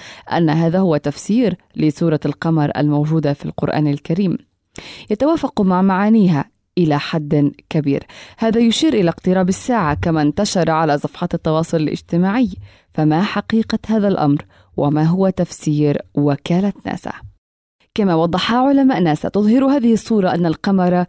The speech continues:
سطح من النوع الصخري به عدد من الشقوق. وعلق عدد من رواد التواصل الاجتماعي أن هذه الشقوق قد اختلف بها العلماء وحيرتهم، ولم يقوموا بإيجاد أي تفسيرات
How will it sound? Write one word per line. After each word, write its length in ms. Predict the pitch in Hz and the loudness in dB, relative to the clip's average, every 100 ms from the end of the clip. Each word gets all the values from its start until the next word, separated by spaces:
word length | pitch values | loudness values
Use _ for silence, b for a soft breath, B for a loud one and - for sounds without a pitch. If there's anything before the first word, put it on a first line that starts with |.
| b - | b -6
سطح 400 | 185 180 - 185 | -4 -4 -4 0
من 300 | 175 165 156 | 2 2 2
النوع 380 | 156 160 160 | 2 2 0
الصخري 680 | 170 - 175 - 202 185 147 - _ _ | -2 -2 -4 -2 0 0 0 -4 _ _
به 300 | 226 247 269 | 0 4 4
عدد 300 | 247 220 185 | 2 0 0
من 280 | 196 214 156 | 2 2 2
الشقوق. 600 | 147 - 151 - 147 - - _ - | 0 -2 -6 -2 -4 -6 -12 _ -4
وعلق 460 | 196 254 330 226 160 | 0 2 2 2 -2
عدد 300 | 165 175 190 | 0 2 2
من 140 | 226 | 4
رواد 320 | 180 160 165 | 2 2 2
التواصل 460 | 165 160 156 165 156 | 0 0 0 -2 -4
الاجتماعي 680 | - - 156 147 185 226 | -4 -4 -2 0 0 0
أن 80 | 170 | 0
هذه 280 | 151 147 151 | 2 2 0
الشقوق 480 | 147 151 - 208 - | 0 -4 0 -2 0
قد 160 | 180 151 | -2 -2
اختلف 420 | - 156 165 196 | -4 -2 -2 0
بها 240 | 175 156 | 0 0
العلماء 480 | 143 147 143 147 165 - | 0 0 0 0 0 0
وحيرتهم، 800 | 170 - 262 269 269 - 156 - B B B - | -2 0 0 2 0 0 -2 -2 B B B -2
ولم 380 | 220 320 330 226 | 2 4 4 4
يقوموا 480 | 170 - 269 269 240 | 2 0 2 4 4
بإيجاد 640 | 277 285 247 262 208 160 - | 2 2 2 2 2 0 0
أي 260 | 262 180 | 2 2
تفسيرات 840 | 202 214 - - 175 165 175 180 | 0 -4 -6 0 2 2 2 0